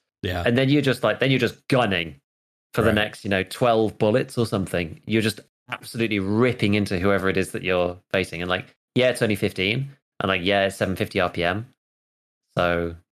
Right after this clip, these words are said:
Speaker 2: you have to, it's, again, it's, it's kind of situational, but yeah, it costs a teapot, so it's kinda
Speaker 1: <laughs>
Speaker 2: whatever.
Speaker 1: Okay. Yeah, that's true. It, yeah.
Speaker 2: Yeah.
Speaker 1: I, and I
Speaker 2: Like, I
Speaker 1: could
Speaker 2: killed,
Speaker 1: see
Speaker 2: I killed
Speaker 1: why.
Speaker 2: together with it. Like, my only together kill this white was with
Speaker 1: Oh,
Speaker 2: the A V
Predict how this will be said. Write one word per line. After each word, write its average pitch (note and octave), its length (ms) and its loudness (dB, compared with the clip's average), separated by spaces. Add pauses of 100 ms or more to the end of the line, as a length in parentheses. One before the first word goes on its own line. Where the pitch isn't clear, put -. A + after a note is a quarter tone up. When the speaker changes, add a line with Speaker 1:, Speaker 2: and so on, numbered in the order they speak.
(100)
Speaker 2:
you G2 120 2
have G2+ 200 0
to, - 80 -2
it's, G#2 120 -2
again, F#2+ 200 0
it's, F#2 160 -10
it's - 200 -12
kind G#2 180 0
of F#2+ 60 -4
situational, G#2 640 -2
but F2 220 2
yeah, F2+ 120 2
it D#2+ 80 -4
costs - 240 -2
a - 40 -20
teapot, E2+ 420 -2
so E2 220 -4 (460)
it's - 180 -6
kinda F#2 200 0
Speaker 1:
<laughs> - 20 2
Speaker 2:
whatever. - 300 4
Speaker 1:
Okay. - 220 -2 (140)
Yeah, A#2 340 -4
that's A#2 220 -6
true. A2+ 260 -10 (540)
It, - 160 -4 (100)
yeah. G#2+ 120 0
Speaker 2:
Yeah. E2 240 2 (1120)
Speaker 1:
I, D3+ 120 6
and D#3+ 80 0
I E3+ 40 6
Speaker 2:
Like, C3 100 6
I D#3+ 40 6
Speaker 1:
could - 80 0
Speaker 2:
killed, C4+ 80 4
Speaker 1:
see E3 60 6
Speaker 2:
I - 20 6
killed C#3+ 120 6
Speaker 1:
why. A#2+ 280 6
Speaker 2:
together A#2+ 260 2
with A#2 120 2
it. G#2 160 4
Like, B2+ 260 2
my E3 180 6
only G3+ 180 4
together F#3+ 340 2
kill E3+ 180 2
this D#3 160 2
white C#3 220 4
was G#2 100 -2
with G#2 80 0
Speaker 1:
Oh, F#2+ 40 0
Speaker 2:
the G2 60 2
A F#2 120 2
V F2+ 60 0